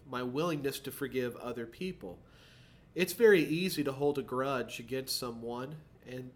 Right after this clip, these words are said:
that temptation is no different for the Christian than it is for anyone else.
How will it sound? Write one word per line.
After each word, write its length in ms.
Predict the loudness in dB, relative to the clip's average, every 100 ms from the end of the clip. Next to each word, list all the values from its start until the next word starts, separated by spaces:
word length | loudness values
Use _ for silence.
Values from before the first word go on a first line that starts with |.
| -20 -20 -10 0
that 240 | 2 2
temptation 640 | -2 -4 0 0 0 -2
is 160 | -4 -2
no 160 | -2 2
different 400 | 2 2 -4 -6
for 100 | -4
the 80 |
Christian 460 | -2 0 0 0 -4
than 160 | -4 -2
it 100 | 2
is 200 | 2 0
for 120 | -2
anyone 400 | 0 0 0 2
else. 520 | 0 -2 -6 -14 -16